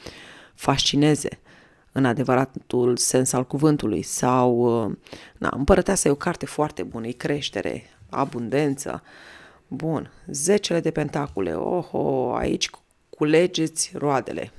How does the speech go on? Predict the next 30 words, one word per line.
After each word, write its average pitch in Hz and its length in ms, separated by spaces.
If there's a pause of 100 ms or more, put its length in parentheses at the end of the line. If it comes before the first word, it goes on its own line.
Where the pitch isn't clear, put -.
(340)
culegeți 131 540
roadele - 400
sau 131 360
poate - 340
că 139 320
o 135 180
reuniune 135 440
de 139 60
familie 143 440
în 117 80
unele 117 260
cazuri, - 460 (460)
un 156 200
câștig, - 800 (400)
un... 151 640 (1400)
zecele - 320
de 170 80
pentacule 160 460
e 135 60
bun, 135 400 (480)
e - 200
o - 80
carte - 340
bună. 131 400 (340)
Acum, 190 300
dacă 160 220
vorbim 156 320
pe 135 100
plan 143 280
sentimental, 131 920